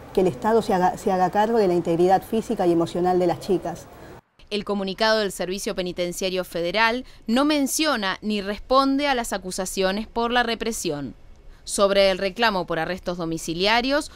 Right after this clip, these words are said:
Speaker 2: sostuvieron que ese beneficio lo concede el Poder Judicial.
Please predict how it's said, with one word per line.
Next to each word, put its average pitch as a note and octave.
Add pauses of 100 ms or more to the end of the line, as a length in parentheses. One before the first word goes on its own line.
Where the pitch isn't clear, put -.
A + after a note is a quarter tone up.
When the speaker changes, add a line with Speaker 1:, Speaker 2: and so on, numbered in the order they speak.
Speaker 2:
sostuvieron A#3+
que E3+
ese B3
beneficio G3+
lo A#3
concede A3+
el A#3
Poder G#3
Judicial. -